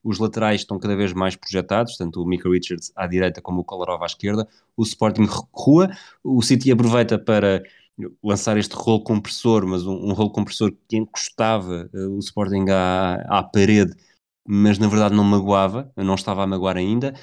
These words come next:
Eh, o, aqui e ali o Sporting ainda se conseguia soltar, aos cinquenta e seis o Insua ganha um canto, e parecendo que não, eh, temos quase um terço da segunda parte jogados e, e jogado, e,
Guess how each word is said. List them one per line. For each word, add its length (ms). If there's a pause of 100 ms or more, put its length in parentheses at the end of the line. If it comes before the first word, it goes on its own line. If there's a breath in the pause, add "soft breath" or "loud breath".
(280 loud breath)
Eh, 500 (120)
o, 580 (1120)
aqui 340
e 40
ali 520
o 120
Sporting 300
ainda 140
se 80
conseguia 360
soltar, 400
aos 100
cinquenta 240
e 60
seis 240
o 100
Insua 380
ganha 260
um 80
canto, 320 (760 soft breath)
e 120
parecendo 560
que 100
não, 500
eh, 600
temos 220
quase 280
um 100
terço 300
da 60
segunda 240
parte 360
jogados 640 (180)
e, 680
e 20
jogado, 540
e, 420